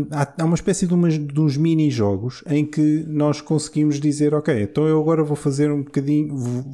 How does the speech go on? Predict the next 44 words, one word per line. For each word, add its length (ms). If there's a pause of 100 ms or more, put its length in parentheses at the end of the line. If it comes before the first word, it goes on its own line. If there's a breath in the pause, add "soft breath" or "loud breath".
(100)
vou 120
jogar 240
um 40
bocadinho 420
do 340
Mint 220
Control, 500 (340 loud breath)
agora 220
vou 140
jogar 160
um 60
bocadinho 360
do 100
Mint 280
Works, 340
agora 220
vou 120
jogar 180
um 40
bocadinho 400
do 140
Mint 400
não 100
sei 160
o 60
quê." 240 (240 soft breath)
Isto 260
tinha 180
tudo 220
muito 320
bom 400
potencial 640
e 40
muito 200
bom 120
aspecto, 600 (120)
até 280
eu 160
ver 420 (260)
uma 280
coisa 340
que 140
eles 160
disseram 580